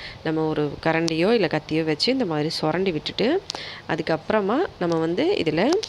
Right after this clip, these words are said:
just வந்து கொஞ்சமா ஒரு ரெண்டு இன்கிரீடியன்ட் வந்து போட வேண்டியிருக்கும். அதை நான் அப்புறமா சொல்றேன். ஃபஸ்ட்டு வந்து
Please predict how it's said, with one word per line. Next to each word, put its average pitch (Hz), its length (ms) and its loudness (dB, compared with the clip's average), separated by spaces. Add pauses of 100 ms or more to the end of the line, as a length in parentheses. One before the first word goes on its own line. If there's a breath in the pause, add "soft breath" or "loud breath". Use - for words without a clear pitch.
(540 loud breath)
just - 280 0 (120)
வந்து 190 140 2 (100)
கொஞ்சமா 175 420 4 (220)
ஒரு 160 120 4 (100)
ரெண்டு 170 280 4
இன்கிரீடியன்ட் 170 500 4
வந்து 175 140 0 (100)
போட 156 220 4
வேண்டியிருக்கும். 147 580 2
அதை 170 180 2
நான் 147 140 0
அப்புறமா 156 320 -2 (120)
சொல்றேன். 156 360 0 (540 loud breath)
ஃபஸ்ட்டு 254 300 0
வந்து 196 160 0